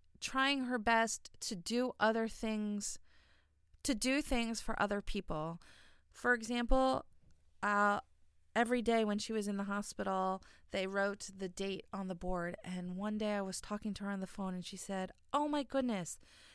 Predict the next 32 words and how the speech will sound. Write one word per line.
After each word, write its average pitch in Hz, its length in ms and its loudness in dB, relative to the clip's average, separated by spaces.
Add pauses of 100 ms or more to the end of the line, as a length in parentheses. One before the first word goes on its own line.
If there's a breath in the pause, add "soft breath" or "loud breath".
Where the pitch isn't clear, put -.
(100)
today's 285 680 2 (220 soft breath)
blah, 294 200 6
blah, 247 440 6 (100)
and 247 440 2 (600 loud breath)
it's - 460 -2
your 254 120 2
cousin's 294 400 0
birthday, 226 540 2
and 226 120 0
we 240 100 2
have 302 240 -2
to - 60 -8
call 330 280 0
him 196 260 -2
because, 247 440 -4 (600)
you 240 160 0
know, 247 300 0 (140)
we 254 140 12
have 294 160 2
to 302 80 -6
call 269 240 -2
him." 185 240 -4 (480 loud breath)
And 262 140 0
I 277 140 2
was 277 120 -2
shocked 349 380 4
that 220 140 -4
she - 180 -4
remembered, 240 580 -2
and 170 100 -8
she - 160 -6
was 269 180 -4